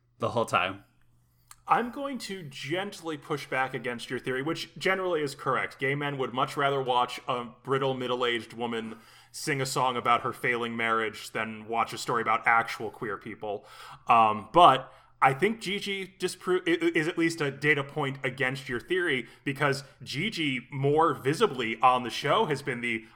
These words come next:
Speaker 2: "I'm the queer kid who grew up without trauma." And people love Gigi.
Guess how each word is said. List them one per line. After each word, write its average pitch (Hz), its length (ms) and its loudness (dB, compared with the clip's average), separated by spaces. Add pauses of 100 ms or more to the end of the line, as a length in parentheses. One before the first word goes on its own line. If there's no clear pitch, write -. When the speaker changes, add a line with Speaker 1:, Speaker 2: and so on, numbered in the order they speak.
(100)
Speaker 2:
"I'm 131 220 4
the 131 60 -2
queer 131 280 -2
kid 135 200 -4
who 110 100 -8
grew 120 160 -2
up 113 100 -4
without 107 300 -4
trauma." 98 460 -4 (600)
And 123 180 2
people 143 240 0
love 170 200 4
Gigi. 117 380 -8